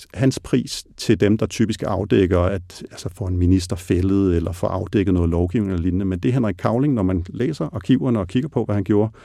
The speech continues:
øh, arbejdet for, at det var faktisk lige præcis det konstruktive. Han ville gerne lave det, han kaldte fælles foretagender med læserne, og han gik til kampen med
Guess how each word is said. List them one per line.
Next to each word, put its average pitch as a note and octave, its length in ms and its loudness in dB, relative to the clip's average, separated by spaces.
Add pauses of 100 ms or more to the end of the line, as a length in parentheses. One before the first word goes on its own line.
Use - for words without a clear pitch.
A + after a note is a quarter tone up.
(320)
øh, F#2 220 2 (200)
arbejdet A2 380 0
for, G2 140 0
at F#2 140 -2
det A2+ 120 0
var A#2+ 60 0
faktisk - 420 -6
lige A2 100 -2
præcis - 380 -10
det F2+ 140 -8
konstruktive. - 600 -8 (100)
Han G#2+ 140 -2
ville A#2 120 0
gerne G#2 240 2
lave G2 160 2
det, G2 120 -2
han G2+ 100 -2
kaldte F2+ 340 -2
fælles - 380 -2
foretagender G#2+ 540 -4
med G2 140 -6
læserne, G2+ 440 -2 (340)
og F#2 100 -2
han B2+ 120 2
gik C#3 160 -2
til - 120 -4
kampen A2 360 -2
med F#2 280 0